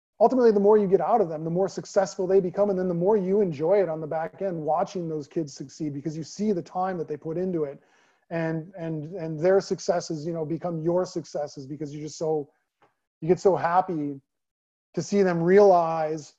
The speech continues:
the potential that you know they've always been able to get, and, and just to know that you, you know, maybe, maybe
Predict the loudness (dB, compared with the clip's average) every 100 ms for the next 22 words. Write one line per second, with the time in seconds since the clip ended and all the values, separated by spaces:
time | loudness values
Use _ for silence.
0 | _ -12 -6 -4 -2 -2 0 -2 -2 -2
1 | -2 0 0 0 0 0 -2 -6 -6 -6
2 | -6 -6 -4 -4 -6 -14 -12 -10 -10 -8
3 | -4 -4 -4 -4 -4 -2 -4 -8 _ _
4 | -10 -8 -4 -2 -2 -4 -6 -6 -6